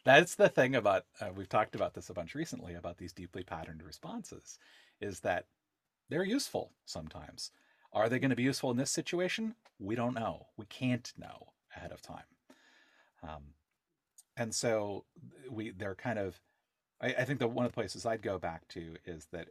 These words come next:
if I'm, if I'm having a bad day, uh, and you recognize that, then,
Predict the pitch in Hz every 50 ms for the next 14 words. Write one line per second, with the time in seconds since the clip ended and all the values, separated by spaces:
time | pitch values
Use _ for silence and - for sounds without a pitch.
0 | - - - - - - _ _ 101 107 117 127 127 120 123 - _ _ - 98
1 | - - _ _ 117 127 143 156 151 135 107 117 113 98 98 92 87 82 - 82
2 | 80 76 76 71 - - - - - - - _ _ _ _ _ _ _ _ _
3 | _ _ _ _ _ _ _ _ - _ _ _ _ _ _ _ _ _ _ -
4 | 107 98 95 92 90 - _ _ _ _ _ _ _ _ _ _ _ _ _ _
5 | _ _ _ _ _ _ _ _ - 123 113 107 104 113 127 135 135 135 123 113
6 | 110 110 110 - - 101 90 85 - - - - - - - - - _ - 110
7 | 95 92